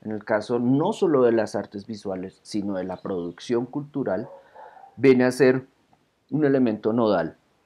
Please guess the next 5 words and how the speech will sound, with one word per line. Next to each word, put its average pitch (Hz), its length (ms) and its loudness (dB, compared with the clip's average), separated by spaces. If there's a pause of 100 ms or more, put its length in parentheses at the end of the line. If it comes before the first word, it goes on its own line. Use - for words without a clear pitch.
(600)
en 113 140 -4
esta 101 220 -8
transformación. 95 880 -8 (880)
Una 139 240 4
transformación 147 960 -2